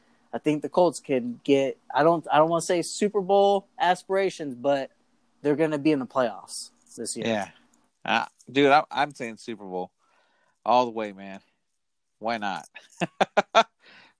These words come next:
Speaker 2: Phillip Rivers is hungry, man, for a ring. He wants a Super Bowl ring, so this could be his one and only shot.
Speaker 1: Right.
Speaker 2: So why not?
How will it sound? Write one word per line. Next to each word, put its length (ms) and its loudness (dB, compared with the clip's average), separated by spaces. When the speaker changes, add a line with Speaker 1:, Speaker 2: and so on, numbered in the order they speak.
Speaker 2:
Phillip 240 0
Rivers 340 -2
is 140 -8
hungry, 380 -8
man, 400 -10
for 180 -2
a 40 -2
ring. 400 -8
He 260 -6
wants 340 -4
a 80 -12
Super 300 -8
Bowl 240 2
ring, 340 -10
so 420 -10
this 140 -10
could 140 2
be 80 4
his 100 4
one 280 0
and 120 -4
only 240 -4
shot. 460 0
Speaker 1:
Right. 260 6
Speaker 2:
So 240 -14
why 280 0
not? 280 -4